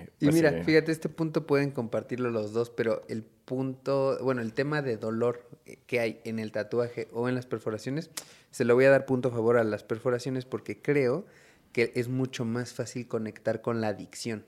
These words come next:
Speaker 1: ¿no? O sea, esta sensación de "me voy a hacer esta perforación y, ah, me gustó, ahora quiero otra y quiero otra", porque es tan efímera, tan rápida,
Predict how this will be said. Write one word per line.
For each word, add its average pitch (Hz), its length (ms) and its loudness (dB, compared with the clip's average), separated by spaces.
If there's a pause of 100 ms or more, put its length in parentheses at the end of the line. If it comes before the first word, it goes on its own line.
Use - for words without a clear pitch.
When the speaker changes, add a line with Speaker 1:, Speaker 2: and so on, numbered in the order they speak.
Speaker 1:
¿no? 110 340 -12
O 110 100 -10
sea, 110 320 0 (400)
esta 120 240 2
sensación 120 640 -2
de 113 140 2
"me 110 260 -4
voy 123 260 2
a 123 40 -2
hacer 117 400 -2 (120)
esta 117 440 -4
perforación 113 720 -6 (400)
y, 123 300 -2 (200)
ah, - 320 0
me 120 180 2
gustó, 113 640 -2
ahora 113 240 0
quiero 113 240 0
otra 110 240 -2
y 107 60 -4
quiero 113 200 -2
otra", 113 220 -4
porque - 220 -8
es - 140 -12
tan 127 200 -4
efímera, 127 580 -8
tan 113 200 -4
rápida, 139 460 -4